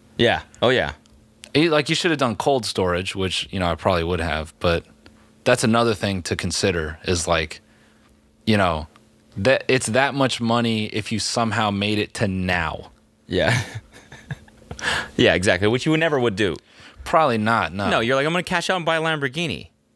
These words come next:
Speaker 2: Uh, yeah. Yeah.
Speaker 1: At least you're not this guy.
Speaker 2: Oh, yeah,
Speaker 1: Wish
Speaker 2: this
Speaker 1: I,
Speaker 2: dude.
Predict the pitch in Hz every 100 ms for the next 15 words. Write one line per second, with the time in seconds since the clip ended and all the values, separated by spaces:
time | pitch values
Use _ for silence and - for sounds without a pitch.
0 | _ _ _ - 101 92 78 - - _
1 | - - 214 220 262 - - - _ _
2 | _ _ _ _ _ _ _ _ _ _
3 | - 147 143 135 127 - _ _ _ 104
4 | 123 139 131 98 95 - 64 67 - _
5 | _ _ _ _ _ _ _ _ _ _
6 | _ _ - 127 131 113 110 156 113 95